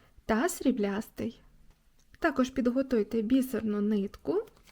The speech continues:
та бісерну голку. Відрізаємо шматок нитки, заправляємо її в голку. Набираємо дванадцять бісеринок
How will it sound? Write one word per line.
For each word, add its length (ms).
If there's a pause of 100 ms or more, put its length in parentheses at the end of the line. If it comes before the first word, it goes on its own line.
(520)
та 300
бісерну 680
голку. 500 (1300)
Відрізаємо 720
шматок 520
нитки, 680 (1900)
заправляємо 920
її 380
в 140
голку. 600 (3500)
Набираємо 640
дванадцять 640
бісеринок 840